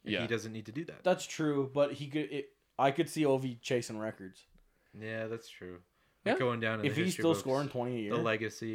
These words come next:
Speaker 1: yeah, I get it. Yeah.
Speaker 3: if he scores twenty a year,
Speaker 1: If he's
Speaker 3: I'd say
Speaker 1: close,
Speaker 3: he stays.
Speaker 1: if he's close, I can see him being like, "Yeah, I'll stay."
Speaker 2: And, you know, I don't foresee him ever scoring less than twenty, 'cause, oh, power play.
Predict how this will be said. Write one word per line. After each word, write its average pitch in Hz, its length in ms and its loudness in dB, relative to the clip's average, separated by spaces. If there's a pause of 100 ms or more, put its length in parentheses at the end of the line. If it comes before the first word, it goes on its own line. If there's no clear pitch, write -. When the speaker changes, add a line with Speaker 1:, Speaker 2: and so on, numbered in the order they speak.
Speaker 1:
yeah, 87 120 -6
I 90 80 -10
get 80 140 -12
it. - 180 -16 (100)
Yeah. - 140 -14 (320)
Speaker 3:
if 135 140 0
he 202 80 0
scores 214 260 0
twenty 139 320 0
a 110 40 -2
year, 117 160 0
Speaker 1:
If 190 100 2
he's 208 180 2
Speaker 3:
I'd - 60 -18
say - 60 -12
Speaker 1:
close, 185 360 2
Speaker 3:
he 90 60 -8
stays. 87 200 -10
Speaker 1:
if 131 80 -14
he's 160 180 -4
close, - 440 -4 (200)
I 123 120 -2
can 117 160 -10
see 120 160 -4
him 113 80 -2
being 110 160 -4
like, 107 260 -6
"Yeah, 92 120 -4
I'll 82 120 -8
stay." 95 280 -8
Speaker 2:
And, 151 140 6
you 156 80 8
know, 156 280 8 (360)
I 123 120 6
don't 131 540 6
foresee 113 440 0
him 107 280 2
ever 113 360 4
scoring 104 400 0
less 92 220 -4
than 85 100 -10
twenty, 73 320 -12 (160)
'cause, 117 240 0
oh, 110 220 8 (360)
power 117 220 8
play. - 200 -8